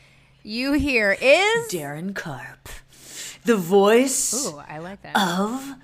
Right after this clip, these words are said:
Speaker 2: Scissoring with Liz. What if my voice was actually like that? Like, what if my voice was permanently A S M R,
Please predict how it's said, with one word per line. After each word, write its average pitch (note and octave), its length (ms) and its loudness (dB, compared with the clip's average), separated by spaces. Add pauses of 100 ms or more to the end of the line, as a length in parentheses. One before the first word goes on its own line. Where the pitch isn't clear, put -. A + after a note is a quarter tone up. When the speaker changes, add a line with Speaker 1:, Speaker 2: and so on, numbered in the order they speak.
(160)
Speaker 2:
Scissoring - 920 -4 (100)
with - 320 -18
Liz. C3+ 640 -14
What G3+ 140 0
if C4 100 -4
my F#4+ 160 2
voice E3 240 -2
was D#3+ 100 -12
actually D3+ 240 -4
like C3+ 160 -8
that? D#3 160 -2
Like, - 140 -12 (240)
what A#3+ 200 0
if F#4+ 120 -6
my G#4 160 -4
voice F#3 320 0
was F#3 120 -8
permanently E3 540 -8
A C#3 160 -4
S C#3 160 -8
M A#2 100 -10
R, D2+ 320 -12